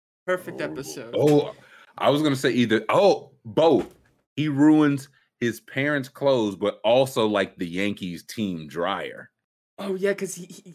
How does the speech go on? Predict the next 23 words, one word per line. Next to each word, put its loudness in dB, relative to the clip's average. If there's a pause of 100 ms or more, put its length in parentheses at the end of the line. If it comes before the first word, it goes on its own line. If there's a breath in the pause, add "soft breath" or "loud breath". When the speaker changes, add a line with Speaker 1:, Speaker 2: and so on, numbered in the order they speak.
(120)
Speaker 1:
yes, -6
he -14
took, -8
he -14
took -12
the -2
Yankees -8
clothes -4
home -10
to -18
wash -8
at -10
his -10
house. -10 (260)
Speaker 2:
Yep. -6 (200)
Speaker 1:
Yes, -4
because -12
the -10
dryer -6
was -6
broken -10
from -14
Buck. -6